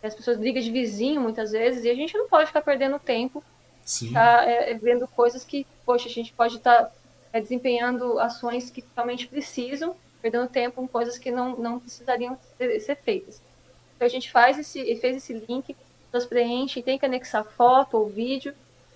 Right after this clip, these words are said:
Speaker 1: nós vamos em todos, verificamos, se a gente vê que realmente o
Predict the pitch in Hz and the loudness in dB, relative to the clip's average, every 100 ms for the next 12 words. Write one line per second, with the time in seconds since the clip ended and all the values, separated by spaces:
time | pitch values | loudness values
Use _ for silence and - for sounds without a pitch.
0 | _ - 269 226 233 277 285 240 240 - | _ -6 -6 -2 0 2 0 -2 -2 4
1 | 226 247 226 - _ _ _ 240 226 - | 6 6 2 -10 _ _ _ 0 0 -6
2 | - 247 247 247 247 277 269 254 254 254 | 0 4 6 4 -4 -6 0 0 2 0
3 | 247 240 240 247 233 | 2 2 0 -2 -8